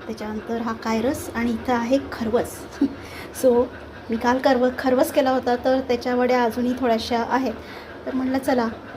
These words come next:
आता आपण घेऊया ताटात वाढून. तर हा मेनू तुम्हाला कसा वाटला, नक्की कमेंट डाऊन करा आणि नक्की ट्राय जरूर करा, कारण आता कैरीचा सीझन हळूहळू संपत चालला आहे, तर कैरी असेपर्यंतच,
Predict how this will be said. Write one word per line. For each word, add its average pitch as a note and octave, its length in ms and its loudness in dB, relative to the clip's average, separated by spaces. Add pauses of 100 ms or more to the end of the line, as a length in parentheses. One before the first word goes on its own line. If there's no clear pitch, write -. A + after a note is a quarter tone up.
(160)
आता A#3 160 -4
आपण B3 280 0
घेऊया A#3+ 280 4 (120)
ताटात A3+ 300 0
वाढून. A#3 220 2 (1200)
तर A3 340 2 (340)
हा C4 140 4
मेनू C4+ 300 6
तुम्हाला C#4+ 220 6
कसा D4 240 0
वाटला, C4 340 -2 (600)
नक्की B3+ 220 -6
कमेंट A#3+ 320 2
डाऊन A#3+ 160 4
करा A3+ 240 2 (440)
आणि A#3 340 2
नक्की B3+ 280 0
ट्राय B3+ 400 6
जरूर C#4+ 300 6
करा, C4+ 280 0 (520)
कारण A#3 260 4
आता A#3+ 240 2
कैरीचा C4 480 2
सीझन C4+ 300 0
हळूहळू B3+ 320 6
संपत B3+ 260 2
चालला B3+ 300 0
आहे, A#3 160 -4
तर B3 60 -4
कैरी B3+ 300 4
असेपर्यंतच, C4+ 760 2